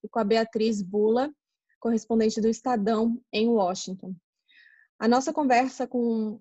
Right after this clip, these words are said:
ambas hoje, é, segue três,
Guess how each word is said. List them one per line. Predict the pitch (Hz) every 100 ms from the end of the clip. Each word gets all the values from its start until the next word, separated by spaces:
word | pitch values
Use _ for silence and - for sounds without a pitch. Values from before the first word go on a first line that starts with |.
| -
ambas | 220 254 254 202 202
hoje, | 208 220 226 220 226 214 - 202
é, | 202 196 196 196 190 - _ -
segue | - 247 247 269
três, | - 262 277 269 - - - -